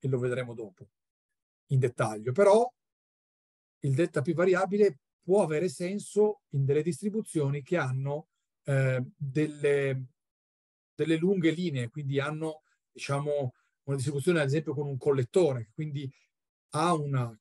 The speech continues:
quota parte di perdite distribuite che sia apprezzabile, altrimenti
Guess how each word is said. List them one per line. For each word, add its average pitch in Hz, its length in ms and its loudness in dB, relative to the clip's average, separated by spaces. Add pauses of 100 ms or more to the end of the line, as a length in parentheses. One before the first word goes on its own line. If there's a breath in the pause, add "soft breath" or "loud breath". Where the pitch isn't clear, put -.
(120)
quota 160 280 0
parte 135 340 -2
di 131 80 -6
perdite 139 260 0
distribuite 131 440 -6
che 123 80 -10
sia 120 160 -8
apprezzabile, - 560 -10
altrimenti 147 600 -4